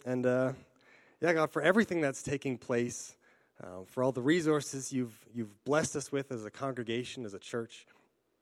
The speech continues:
God, I pray that we can, um, use them to glorify you,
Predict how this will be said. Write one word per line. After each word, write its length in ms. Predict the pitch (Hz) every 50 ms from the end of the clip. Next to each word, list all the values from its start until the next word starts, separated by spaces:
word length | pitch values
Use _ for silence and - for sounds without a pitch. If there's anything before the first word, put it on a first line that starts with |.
| _ _ - 98
God, 140 | 110 110 110
I 60 | 113
pray 180 | - 120 123 120
that 120 | 113 104
we 100 | 104 107
can, 240 | - 107 101 98 - _ - - - _ _ _ _ - - -
um, 220 | - 67 76 78 82 92
use 280 | 117 147 170 165 143
them 280 | - 147 127 127 131 123
to 80 | -
glorify 560 | - - 117 117 113 110 104 - - 107 101 101
you, 360 | 98 98 101 92 90 87